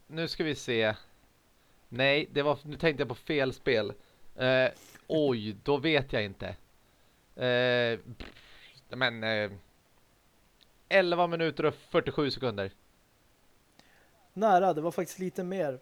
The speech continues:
Speaker 2: Sjutton minuter och
Speaker 1: Oh.
Speaker 2: femtiofem sekunder. Men det var nära.
Speaker 1: Ja, ja.
Speaker 2: Det är bra. Det var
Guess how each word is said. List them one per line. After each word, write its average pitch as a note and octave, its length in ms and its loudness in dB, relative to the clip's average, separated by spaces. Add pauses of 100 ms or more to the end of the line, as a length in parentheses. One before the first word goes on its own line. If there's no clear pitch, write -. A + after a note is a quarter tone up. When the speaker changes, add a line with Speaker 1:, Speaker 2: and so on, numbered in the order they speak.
(180)
Speaker 2:
Sjutton A#3 640 -2
minuter D3+ 440 -4
och C3+ 80 4
Speaker 1:
Oh. G3+ 60 6 (100)
Speaker 2:
femtiofem F#3+ 380 -2
sekunder. B2+ 560 -16 (180)
Men D3+ 140 -14
det D3 60 -10
var D3+ 80 -8
nära. D#3+ 120 -4
Speaker 1:
Ja, C#3+ 320 2
ja. A2+ 240 -4 (800)
Speaker 2:
Det - 160 -20
är E3+ 40 -10
bra. G3 320 2 (180)
Det A3+ 180 -2
var A#3 320 6